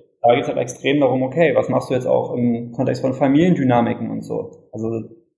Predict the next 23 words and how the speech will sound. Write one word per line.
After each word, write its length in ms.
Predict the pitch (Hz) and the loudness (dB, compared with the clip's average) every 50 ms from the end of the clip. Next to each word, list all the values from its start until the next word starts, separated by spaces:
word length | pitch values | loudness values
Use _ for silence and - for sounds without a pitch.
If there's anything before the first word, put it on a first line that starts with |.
| _ _ - | _ _ 0
äh, 120 | 131 117 110 - | 0 0 2 2
basierend 360 | - 120 113 123 165 196 196 | 2 0 2 2 2 0 2
auf 200 | 170 151 - - - | 2 0 0 0 2
Forschung, 760 | - 151 170 165 175 165 156 151 151 151 - - - - _ _ _ _ _ _ _ | 2 2 2 2 0 -2 0 0 -2 -4 -6 -12 -18 -20 _ _ _ _ _ _ _
anwendbar 560 | - 135 156 165 160 156 151 - 147 139 135 131 | 0 2 2 4 2 2 2 2 2 2 2 2
in 60 | 131 | 0
der 80 | 127 | -4
Praxis 720 | 127 - - 135 131 - - 139 123 123 123 - - - - - | -4 -2 -2 -2 -2 -4 -4 -6 -4 -4 -6 -8 -14 -18 -16 -14
für 100 | 135 117 | -2 2
ganz 280 | 131 131 139 147 - | 2 2 2 2 -2
spezielle 500 | - - 131 - - - 131 127 127 123 | -6 -8 -8 -8 -4 -2 -2 -2 -2 -4
Zielgruppen. 840 | 123 - - 147 135 107 92 110 87 - 107 104 - - - - _ _ _ _ _ _ _ _ - | -8 -6 -2 -2 -2 -2 -2 -6 -8 -8 -10 -12 -12 -14 -20 -20 _ _ _ _ _ _ _ _ 2
Und 480 | 160 175 220 233 240 233 - - 131 | 4 6 6 6 4 2 0 0 2
das 200 | 143 160 - - | 2 2 2 2
ja 100 | 175 151 | 0 0
auch 160 | 147 - - | 0 -2 -2
global. 540 | - 160 147 147 135 113 110 - - - - - | -2 0 2 4 4 4 2 0 -4 -8 -12 -12
Also 200 | 120 113 113 117 | -10 -10 -10 -10
die 420 | 113 117 117 117 113 117 - - - _ _ _ _ | -10 -8 -6 -6 -6 -8 -10 -16 -20 _ _ _ _
Center 380 | _ - 147 151 151 156 151 | _ 2 2 4 4 4 2
for 160 | 151 147 139 143 | 2 2 0 0
Sustainable 380 | 143 - - 135 131 127 127 | 0 -2 -2 -2 0 -2 -2
Finance 760 | 127 - - 127 135 151 151 147 147 147 - - - - | -4 -2 -2 -2 0 0 0 -2 -2 -4 -6 -10 -16 -20